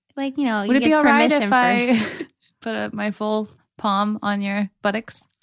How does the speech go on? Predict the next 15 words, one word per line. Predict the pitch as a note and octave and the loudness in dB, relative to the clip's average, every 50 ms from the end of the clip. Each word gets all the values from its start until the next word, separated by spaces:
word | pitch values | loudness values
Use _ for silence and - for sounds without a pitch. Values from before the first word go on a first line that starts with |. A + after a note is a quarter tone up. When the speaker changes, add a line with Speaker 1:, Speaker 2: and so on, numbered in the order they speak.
| _ _ _ _ - | _ _ _ _ -6
Speaker 1:
Yeah. | - G#3+ | -2 0
Speaker 2:
madame? | G3+ G#3 G3+ A3 A#3 C4+ C#4+ - _ - C4 C#4 - - - - - - - - | 2 4 4 4 2 0 -2 -4 _ -4 -4 -4 -4 -8 -18 -20 -20 -20 -20 -20
Speaker 1:
<laughs> | - - - - _ _ _ _ _ - - | -20 -20 -20 -20 _ _ _ _ _ -12 -4
Speaker 2:
I | - E3+ D#3+ D#3+ E3+ | 0 0 2 2 0
suppose. | - - E3+ - D#2 D2+ F#2+ D3 - - F#3+ - F#3 E3 - - _ - C4+ - _ _ D4+ D4+ D#4+ F4 | 0 -2 -4 -4 -4 -4 -6 -8 -8 -6 -4 -2 -2 -4 -4 -6 _ -18 -18 -18 _ _ -16 -16 -14 -14
<laughs> | F4+ - F#3 - - - - - - - - - - | -14 -16 -16 -18 -18 -18 -20 -20 -20 -20 -18 -8 -4
Speaker 1:
I | C4+ C#4 | -2 -2
will | D4 D4 C#4+ | 0 0 0
allow | B3+ A3 G3+ G3 F#3+ | 0 0 0 0 0
it. | G3 G3 G3+ - - - - | 0 -2 -6 -10 -16 -10 -6
Speaker 2:
I'll | G#3 A3 A3 A3+ | -2 -2 0 0
allow | G#3+ G#3 F#3+ F3+ | 2 2 2 2
it | F3 E3+ | 0 0
this | E3+ F#3+ F3+ - | -2 -4 -4 -2
time, | - F3 D3 D3 D3 D#3 | 0 0 2 2 0 -2